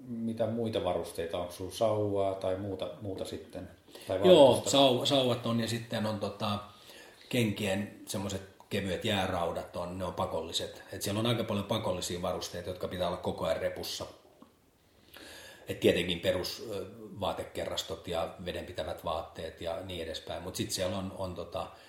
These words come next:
Speaker 2: pitää olla retkikeitin, on pakollisena ja tosiaan se makupussi, niin kuin mainitsin, ja, ja mulla se bivi. Ja sitten, ö, makualusta pitää olla. Ja niissä on tietyt, niin kuin, ö, minimisäännöt, mi-, minkä, minkä, mi-, mitkä ne pitää, niin kuin, täyttää, ne kriteerit.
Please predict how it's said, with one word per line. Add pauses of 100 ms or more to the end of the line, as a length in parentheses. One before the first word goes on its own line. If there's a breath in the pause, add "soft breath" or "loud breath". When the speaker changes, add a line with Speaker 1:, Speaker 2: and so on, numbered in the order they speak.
(300 loud breath)
Speaker 2:
pitää
olla
retkikeitin, (180)
on
pakollisena
ja (200)
tosiaan
se
makupussi,
niin
kuin
mainitsin,
ja, (720 loud breath)
ja
mulla
se
bivi.
Ja
sitten,
ö,
makualusta
pitää
olla. (560 loud breath)
Ja
niissä
on
tietyt,
niin
kuin, (540)
ö, (220)
minimisäännöt,
mi-,
minkä, (160)
minkä,
mi-,
mitkä
ne
pitää,
niin
kuin,
täyttää,
ne
kriteerit.